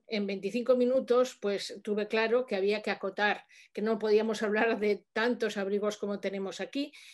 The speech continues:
y por eso me voy a centrar en la cuestión cronológica, porque creo que Aragón que tiene mucho que aportar y de hecho ha aportado a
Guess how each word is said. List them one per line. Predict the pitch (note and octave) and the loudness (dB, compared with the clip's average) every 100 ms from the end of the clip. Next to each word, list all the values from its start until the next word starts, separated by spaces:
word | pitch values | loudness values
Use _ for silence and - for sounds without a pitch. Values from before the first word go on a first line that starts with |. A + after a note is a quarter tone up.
| - | -2
y | A3 | 2
por | A3 | 4
eso | A#3 C4+ | 4 4
me | A#3+ | 2
voy | G#3+ A3+ | 6 6
a | |
centrar | A#3 A3+ G#3+ A3+ B3+ B3+ | 4 -2 0 2 2 0
en | A#3 | -4
la | G#3+ | -2
cuestión | A3+ G#3+ A#3 | -2 -2 -4
cronológica, | A3+ A#3 G#3 G3 G3 G#3 G#3 G3 | 0 -2 0 -4 -4 -8 -6 -6
porque | A3 G#3+ G#3 G#3+ | -4 -2 -2 0
creo | B3+ C4+ C#4 C#4+ | 4 4 4 2
que | A#3 | -2
Aragón | G#3 G#3+ B3+ B3+ - _ _ _ | 0 2 2 0 -6 _ _ _
que | B3+ | -4
tiene | A3 C4+ A#3 | -2 0 0
mucho | B3+ C4 A3 | 0 -2 -4
que | |
aportar | G#3 F#3 F3+ G#3+ C4 - | -2 -4 -4 -4 -4 -4
y | A3 | -4
de | G3+ | -4
hecho | G#3 A3+ | -4 -6
ha | G#3+ | -8
aportado | G3 F3+ G3+ G#3+ A3+ - - - - | -8 -4 -2 -2 -6 -14 -20 -12 0
a | A#3+ C#4+ | 0 0